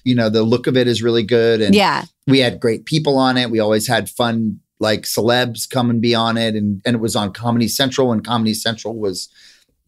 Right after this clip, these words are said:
Speaker 1: at its peak. And, and it is a very funny show. It really is a, ver-, a really funny show. The reviews were like, and this is after having already had the experience of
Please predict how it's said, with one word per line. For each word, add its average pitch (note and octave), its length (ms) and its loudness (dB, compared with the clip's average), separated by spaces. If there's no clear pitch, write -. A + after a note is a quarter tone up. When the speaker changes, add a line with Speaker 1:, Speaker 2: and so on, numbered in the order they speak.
Speaker 1:
at A2+ 140 2
its G#2 340 -6
peak. F3+ 420 -2
And, G#2+ 280 -2
and F#3+ 180 2
it E3 100 2
is D3+ 160 0
a C#3 60 2
very A#2 240 2
funny G#2+ 240 -2
show. - 320 -2
It A#2+ 160 2
really A#2+ 260 2
is B2+ 140 0
a, A#2 60 0
ver-, G2 220 -4
a G#2+ 60 -2
really G2+ 280 -2
funny G2 220 -2
show. A#2+ 320 -2
The B2 140 0
reviews A#2+ 420 2
were G#2+ 100 2
like, F#2+ 360 -2
and C#3+ 160 2
this D#3+ 180 0
is - 260 -6
after C3 380 0
having A#2+ 320 -2
already A2+ 320 0
had G#2+ 240 -2
the A2 60 0
experience G#2+ 600 -2
of G2+ 220 -4